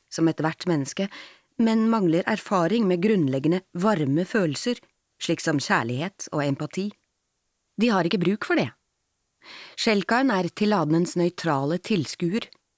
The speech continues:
Jobben dens er å observere ethvert menneske for å dømme om vedkommende har gjort seg verdig til et liv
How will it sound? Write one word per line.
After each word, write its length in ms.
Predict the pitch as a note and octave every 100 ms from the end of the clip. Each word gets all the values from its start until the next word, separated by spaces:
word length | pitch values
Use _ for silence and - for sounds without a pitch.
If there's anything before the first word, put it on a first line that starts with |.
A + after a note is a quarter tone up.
| _ _
Jobben 380 | E3+ G3 G3 G#3+
dens 280 | B3 D4 G#3
er 80 | E3+
å 80 | D#3+
observere 640 | - D#3+ D3 D#3+ F#3+ F#3+
ethvert 380 | D#3 F3 A3+ A#3+
menneske 400 | A#3+ E3 - A#3+ - - -
for 100 | G3
å 60 | G#3
dømme 400 | G#3 G3 D3+ F#3+
om 160 | F3 F#3
vedkommende 560 | D3 C3+ - D#3 E3 E3+
har 120 | F3
gjort 200 | C#3 -
seg 220 | E3+ E3
verdig 460 | G3+ E3+ B2+ C3 A3+ - _
til 160 | E3 D3+
et 120 | -
liv 240 | C#3 E3